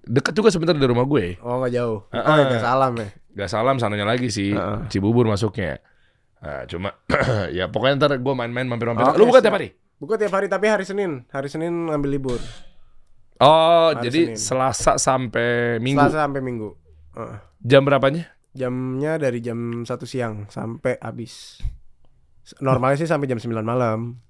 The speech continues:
Speaker 1: Pasti habis tuh ya?
Speaker 2: Alhamdulillah untuk belakangan ini, ya, mudah-mudahan begitu terus.
Speaker 1: Wush, keren.
Speaker 2: Mudah-mudahan begitu terus.
Speaker 1: Ngantrinya sampai sini-sini nih kemarin.
Speaker 2: Nah, kalau awalan tuh yang bener-bener gue jaga sendiri, Bang, itu sampai Alfamart tuh.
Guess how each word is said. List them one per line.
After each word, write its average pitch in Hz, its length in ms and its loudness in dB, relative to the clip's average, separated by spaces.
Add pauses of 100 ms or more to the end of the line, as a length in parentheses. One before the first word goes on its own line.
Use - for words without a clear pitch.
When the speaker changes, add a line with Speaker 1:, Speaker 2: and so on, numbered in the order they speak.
(280)
Speaker 1:
Pasti 120 260 0
habis 160 240 2
tuh 123 80 0
ya? 139 80 -2 (680)
Speaker 2:
Alhamdulillah 127 460 2
untuk 120 160 -10
belakangan 110 340 -6
ini, 117 300 -8
ya, 104 160 -6
mudah-mudahan 110 400 -6
begitu 113 240 -10
terus. 104 480 -14 (720)
Speaker 1:
Wush, 107 340 -4
keren. 80 540 -18
Speaker 2:
Mudah-mudahan 110 400 -6
begitu 110 280 -12
terus. 123 360 -14 (300)
Speaker 1:
Ngantrinya 127 500 0
sampai 151 160 2
sini-sini 156 420 -2
nih 113 180 -4
kemarin. 113 240 -4
Speaker 2:
Nah, 160 220 2
kalau 156 300 0
awalan 147 420 2
tuh 180 100 -4
yang 190 120 -2
bener-bener 139 300 0
gue 131 160 0
jaga 127 180 0
sendiri, 151 300 -4
Bang, 147 180 2
itu 143 160 -4
sampai 160 240 0
Alfamart 151 540 0
tuh. 123 180 -6